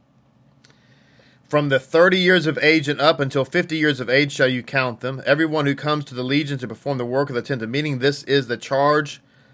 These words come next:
of their burden for all their work in the tent of meeting, the planks of the tabernacle, its bars, its pillars, its sockets, the pillars of the courtyard all around, their sockets, their pegs, their ropes, for all their utensils and for all their work. You shall appoint them by name to the utensils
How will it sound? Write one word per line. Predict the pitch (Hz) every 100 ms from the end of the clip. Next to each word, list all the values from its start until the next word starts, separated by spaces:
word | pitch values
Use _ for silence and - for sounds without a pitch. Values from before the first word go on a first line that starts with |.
| _
of | - 117
their | 127
burden | 117 131 139 156 143
for | 123
all | - 127 147 151
their | 135 123
work | 131 147 147
in | 120
the |
tent | 113 135
of | 117
meeting, | 131 156
the | 123
planks | 92 - 143 147
of | 117
the | 113
tabernacle, | 135 139 143 147 139
its | 101
bars, | - 123 135 135
its | 104
pillars, | - 139 127
its | 95
sockets, | - 120 120 143 - - _ _ _ _ _ _ _ -
the | -
pillars | - 151 143
of | 113
the | 113
courtyard | 143 127 127 123
all | 117
around, | 113 127 147 151
their | 117
sockets, | - - 139 139 160 147
their | - 98
pegs, | - 139 143 143
their | 117 107
ropes, | 101 123 139 - - _ _ _ _
for | 113 -
all | 131 147
their | 143
utensils | 131 - 143 143 139
and | 101
for | 110
all | 110 135 139
their | 120
work. | 117 139 151 139
You |
shall | 127 131 113
appoint | 95 - 160 135
them | 131 135
by | 110 107
name | 110 120 135 151 147
to | 120
the |
utensils | 113 113 143 143 151